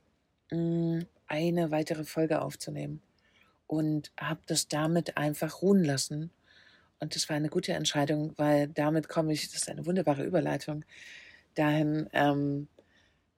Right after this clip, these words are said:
dass ich für mich jetzt so ein wenig die Zeit eingeläutet habe,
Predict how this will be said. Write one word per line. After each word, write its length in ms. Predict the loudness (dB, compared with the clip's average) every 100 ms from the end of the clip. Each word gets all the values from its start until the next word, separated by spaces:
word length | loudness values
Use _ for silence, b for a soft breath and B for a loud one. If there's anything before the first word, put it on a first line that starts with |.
| _
dass 320 | 2 2 2
ich 400 | 4 4 2 -2
für 120 | 2
mich 520 | 4 4 2 -6 -12 -16 _ _ _ _ _ _ _
jetzt 440 | 6 10 10 6 2
so 140 | 4
ein 240 | 4 2 2
wenig 220 | 0 -2
die 100 | -4
Zeit 320 | 0 0 2
eingeläutet 580 | 0 0 2 0 -2 -4
habe, 440 | 0 2 2 2